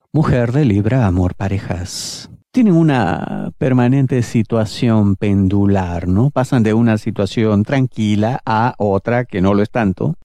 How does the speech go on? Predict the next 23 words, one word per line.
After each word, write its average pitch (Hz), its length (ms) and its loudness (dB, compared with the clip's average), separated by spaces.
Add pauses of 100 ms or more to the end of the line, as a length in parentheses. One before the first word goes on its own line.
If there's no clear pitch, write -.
(120)
en 147 320 2
la 156 140 0
cual 107 360 0
incluso 98 640 -2
se 92 160 -4
dicen 90 280 -2
cosas, 95 380 -4
pues, - 220 -18
que 110 640 -6 (120)
las 117 240 -6
carga 131 640 0
uno 113 480 2
como 104 280 0
permanente 107 760 2
arrepentimiento 101 960 0
después. - 960 -8 (120)
Lo 113 80 0
mejor 160 480 2
es 127 340 0
que 110 420 0
haya 120 520 2
una 95 260 0
tregua, 101 640 0